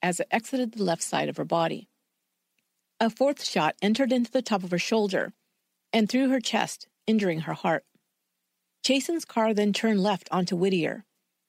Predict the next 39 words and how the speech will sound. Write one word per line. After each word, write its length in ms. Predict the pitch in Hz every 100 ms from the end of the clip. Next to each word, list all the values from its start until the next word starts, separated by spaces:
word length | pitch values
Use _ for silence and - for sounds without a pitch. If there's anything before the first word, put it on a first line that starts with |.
| -
It 100 | 202
continued 400 | 240 196 277 330
about 280 | 240 202 -
one 200 | 196 262
quarter 280 | - 269 240
mile 300 | 208 185 180
down 240 | 180 165
the 80 | 160
road 400 | 180 196 147 - _ _ _ -
and 140 | 190
crashed 320 | - 269 277
into 220 | 277 240
a 60 | 247
concrete 460 | - 208 190 202 -
light 260 | 202 226
pole 340 | - 160 139 - _ _ _ -
located 480 | 240 - 277 262
in 120 | 262 233
front 180 | 214
of 120 | 180 - -
eight 160 | -
fifteen 540 | - 269 - - 202 180
North 280 | 165 170
Whittier, 440 | 190 180 160 - - _ _ _ _ _ -
the 120 | 196
third 300 | 240 277 302
home 300 | 233 233 214
located 480 | 190 226 240 226 -
to 100 | -
the 100 | 226
left 420 | 208 147 - - _
of 100 | 180
the 100 | 180
intersection 680 | - 247 247 - 180 - 185 -
of 120 | 196
Whittier 400 | 190 214 208 151
and 200 | - 175
North 260 | 165 156 -
Linden, 480 | 185 180 165 -